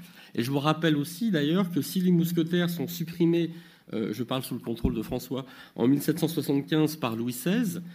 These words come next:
ils vont être, la compagnie des mousquetaires est brièvement reconstituée au début de la Restauration, si bien qu'au dix-neuvième siècle, on a de vrais mousquetaires, hein,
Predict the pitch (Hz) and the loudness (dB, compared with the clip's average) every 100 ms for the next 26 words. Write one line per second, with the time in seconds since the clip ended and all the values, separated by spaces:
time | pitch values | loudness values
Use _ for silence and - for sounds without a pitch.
0 | - 131 151 147 170 175 175 170 170 170 | -10 -4 0 6 8 10 8 6 4 6
1 | 175 180 147 143 - 143 226 156 127 147 | 6 6 4 2 -2 -4 -4 -4 -2 2
2 | 185 175 175 165 156 175 170 170 156 196 | 4 4 2 0 0 -2 -4 -6 -6 0
3 | 151 135 139 185 180 165 143 139 - 127 | 0 0 -2 -2 -2 -4 -4 -6 -6 -6
4 | 123 - 202 254 - - - - 147 156 | -8 -6 -6 -6 -14 -20 -20 -10 -4 0
5 | 196 214 180 180 165 160 151 143 131 - | 2 2 2 2 2 0 0 0 -2 -2
6 | 226 - 139 160 180 135 120 139 208 175 | -4 -2 -2 -2 -2 -2 -2 0 0 0
7 | 170 151 156 202 202 156 | 0 -2 0 -2 0 -2